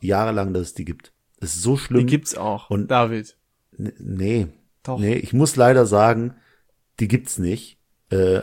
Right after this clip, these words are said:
Speaker 1: und ich, äh, also ich weiß nicht, ich will ja keine Kinder kriegen, das ist ja so, so mein erstes. Hab ich auch letztens, ich hab mich letztens so gut mit einer Frau verstanden. Und, äh, wir haben so gewiped und dann sag ich so, ja, ich möchte aber keine Kinder haben.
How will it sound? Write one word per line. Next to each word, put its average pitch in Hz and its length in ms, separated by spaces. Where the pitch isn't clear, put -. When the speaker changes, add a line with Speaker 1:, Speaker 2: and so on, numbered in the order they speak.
Speaker 1:
und - 300
ich, - 280
äh, - 180
also 104 180
ich 110 120
weiß 131 260
nicht, 117 80
ich 104 100
will 151 120
ja 139 100
keine 104 240
Kinder 156 280
kriegen, 165 240
das 117 180
ist - 140
ja 98 160
so, 92 260
so 90 160
mein 92 180
erstes. 131 520
Hab 107 140
ich 107 100
auch 113 100
letztens, 104 280
ich - 40
hab 98 120
mich 92 120
letztens - 300
so 113 140
gut 107 220
mit 101 120
einer 92 120
Frau 98 220
verstanden. - 540
Und, 95 460
äh, 98 180
wir 85 100
haben 98 140
so 107 220
gewiped 110 640
und 98 100
dann 95 160
sag 95 140
ich 95 80
so, 92 260
ja, 87 160
ich - 140
möchte 95 180
aber 82 120
keine 82 200
Kinder 85 340
haben. 73 200